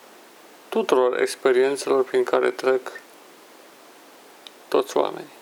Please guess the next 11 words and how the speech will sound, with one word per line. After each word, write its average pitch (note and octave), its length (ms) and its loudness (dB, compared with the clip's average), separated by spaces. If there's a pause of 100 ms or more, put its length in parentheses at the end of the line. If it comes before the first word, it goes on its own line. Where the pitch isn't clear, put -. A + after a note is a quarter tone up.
(2500)
Poate G3 240 2
uneori, A#3+ 520 0 (640)
stările G3+ 560 2
pe D3 160 2
care D3 200 2
le C#3+ 120 2
avem C#3 440 2
de B2 100 4
angoasă, C#3 720 0 (1000)
de C#3 60 2
anxietate, C#3+ 880 0